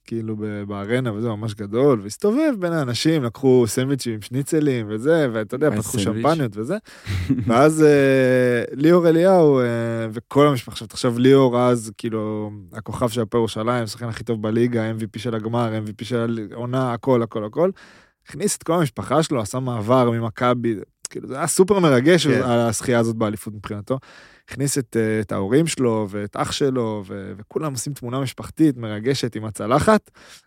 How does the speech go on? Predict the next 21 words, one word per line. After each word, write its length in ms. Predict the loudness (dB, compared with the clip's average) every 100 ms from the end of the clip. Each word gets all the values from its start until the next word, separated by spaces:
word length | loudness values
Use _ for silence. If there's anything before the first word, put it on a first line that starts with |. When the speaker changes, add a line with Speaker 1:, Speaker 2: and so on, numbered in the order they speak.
| -14
Speaker 1:
וגיל 440 | -8 -4 0 2 2
עומד 320 | -2 -6 -6
ככה, 260 | -12 -12 -16 0
עם 60 | 4
המשפחה, 500 | 6 6 6 6 4 4 -4 -16 0
Speaker 3:
<laughs> 400 | 2 4 0 0
Speaker 1:
עומד 240 | 4 6 6
איתם 280 | 6 2 4
ככה, 220 | 4 6 6
Speaker 3:
לא 60 |
Speaker 1:
מצטלם, 260 | 6 6 6
Speaker 3:
מאמין. 180 | 4 2
Speaker 1:
תמונה 220 | 4 8
משפחתית. 200 | 8 8 8
Speaker 3:
בסלון 280 | 8 8 6
עכשיו. 320 | 4 2 6
Speaker 1:
לא, 280 | 8 8 6
תקשיב, 380 | 4 2 4 4
מצטלם 440 | 2 2 4 4 2
גם 100 | 2
ככה 300 | 0 0